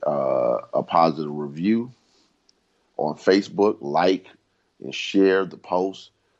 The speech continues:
so people can know about what we're doing here. This show is also available on iTunes or Apple Podcasts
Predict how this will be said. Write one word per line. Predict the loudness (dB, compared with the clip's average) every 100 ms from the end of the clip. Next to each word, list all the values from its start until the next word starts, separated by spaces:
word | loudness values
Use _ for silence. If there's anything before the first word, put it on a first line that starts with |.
| _
so | -8 -6
people | -4 -4 0
can | 0 0 0
know | 2 2
about | 4 4 4
what | 2 -2
we're | -2 -4
doing | -4 -4 -4 -6
here. | -6 -6 -10 _ _ _ _ _ _ _ _ _ _ _ _ _
This | 2
show | 4 6 6
is | 6
also | 4 4 0
available | -4 -2 -4 -4 -6 -8 -6
on | -2 -2
iTunes | -2 -6 -6
or | -4 -4
Apple | -2 -2 -4
Podcasts | -2 0 0 -2 -4 -4 -8 _